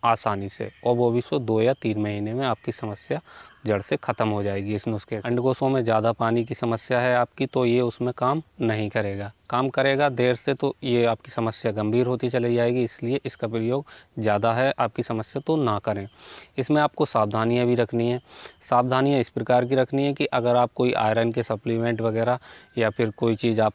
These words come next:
खा रहे हैं आयरन की आपके शरीर में कमी है, तो इसमें जो है आपको हल्दी का प्रयोग नहीं करना है, क्योंकि हल्दी में एक करक्यूमिन रसायन पाया जाता है, ये आयरन के पेशेंट के लिए अच्छा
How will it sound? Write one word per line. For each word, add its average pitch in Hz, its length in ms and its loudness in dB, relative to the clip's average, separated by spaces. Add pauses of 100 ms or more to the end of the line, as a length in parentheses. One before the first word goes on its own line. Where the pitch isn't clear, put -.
खा 110 160 2
रहे 117 180 2
हैं 117 80 0
आयरन 107 340 0
की 110 120 0
आपके 107 220 -2
शरीर 107 260 -4
में 104 140 -2
कमी 117 260 0
है, 131 140 -4 (320)
तो 117 120 2
इसमें 120 300 0
जो 117 100 0
है 139 120 0
आपको 127 320 0
हल्दी 107 300 -2
का 113 120 0
प्रयोग 117 400 -2
नहीं 107 220 -2
करना 101 320 -6
है, 101 160 -12
क्योंकि 139 260 0
हल्दी 117 360 2
में 139 200 2 (680)
एक 135 160 0
करक्यूमिन 127 560 2
रसायन 117 360 0
पाया 107 220 2
जाता 107 280 0
है, 143 120 -4 (140)
ये 127 260 0
आयरन 110 300 2
के 113 100 -6
पेशेंट 110 380 -4
के - 120 -4
लिए 127 200 0 (100)
अच्छा 135 320 -4